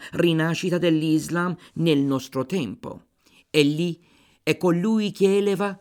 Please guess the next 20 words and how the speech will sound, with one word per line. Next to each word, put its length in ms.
ai 280
livelli 460
più 240
alti 580
ed 140
invia 520
il 160
suo 640
spirito 840
su 240
chi 320
vuole 420
tra 180
i 40
suoi 440
servi, 580
affinché 680
questi 600
possa 380
avvertire 840